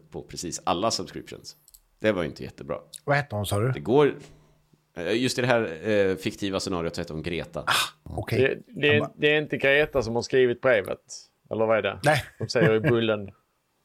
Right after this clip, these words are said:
Speaker 2: <laughs> Precis, det är Gretas kompis. Ja, okej. Mm. Ja, jag är med. Ja, mm, mm.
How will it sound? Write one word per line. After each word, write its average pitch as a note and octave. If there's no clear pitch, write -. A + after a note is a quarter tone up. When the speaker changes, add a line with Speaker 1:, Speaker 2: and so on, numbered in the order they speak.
Speaker 2:
<laughs> -
Precis, A#2+
det B2
är -
Gretas C3
kompis. -
Ja, F3
okej. G#2
Mm. E3+
Ja, C#3+
jag A3
är -
med. C3
Ja, D3
mm, F#3+
mm. E3+